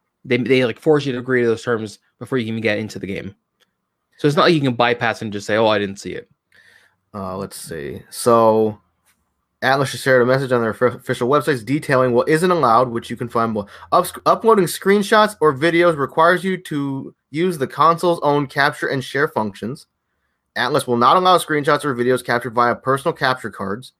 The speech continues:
Speaker 2: Can only upload videos to sites supported by sharing features on Switch and P S four. Uh, if you're showing event scenes and story scenes, you must clearly mention that there are spoilers. Uh, footage screenshots also must show Atlus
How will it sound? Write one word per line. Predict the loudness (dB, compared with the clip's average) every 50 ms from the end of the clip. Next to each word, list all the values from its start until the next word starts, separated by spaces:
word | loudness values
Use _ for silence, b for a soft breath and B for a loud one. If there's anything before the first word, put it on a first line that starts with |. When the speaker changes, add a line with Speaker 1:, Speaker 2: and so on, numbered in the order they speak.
| _ _ _ _ _ _ _
Speaker 2:
Can | _ -6 -2
only | 0 0 0 0 2
upload | 0 0 -2 0 -2 -2 -2 -2
videos | -2 0 0 0 0 -2
to | -10
sites | -6 -2 -2 -2 -2 -4
supported | -8 -12 -12 -6 -2 2 2 4 4 2 0 -2 -4 -10 -4
by | 0 2 2 2 2
sharing | 0 -4 -6 -4 -2 -2 -2 -2 -4 -8
features | -10 -10 -10 -10 -8 -8 -10 -8 -4
on | -4 -4 -4 -4
Switch | -8 -6 -6 -6 -4 -4
and | -6 -6 -6
P | -6 -6
S | -6 -6 -8
four. | -10 -10 -8 -6 -8 -8 -10 -18 -20 _ _ _ _ _ _ _ _ _ _ _ _ _ _ _ _ _ _ _ -6
Uh, | -4 -2 -2 -2 -2 -2
if | -2 -4
you're | -6 -4
showing | 0 2 2 2 2
event | 0 0 0 0 0 0 -2
scenes | -4 -4 -2 -2 -2
and | -6 -4
story | -2 -2 -2 -2
scenes, | -2 -4 -4 -2 -2
you | -2
must | 0 0 0 -2 -2
clearly | -10 -6 -2 2 4 4 4 4 4
mention | 4 2 0 0 0 -2 2
that | 2 2 2
there | 4 4 6 6
are | 4
spoilers. | 2 -2 -4 -2 0 0 0 0 -4 -6 -8 -10 -18 _ _ _ _ _ _ _ _ _ _ _ _ _ _ _ _
Uh, | -8 -6 -4 -4 -4
footage | -4 -4 -2 -2 -2 -2 -4 -6
screenshots | -4 -4 -2 0 0 -2 -2 0
also | 0 0 0 2 2 0
must | 0 0 -2 -2
show | 0 2 2 2 0 0
Atlus | -2 0 0 2 0 0 -2 -4 -10 -14 -16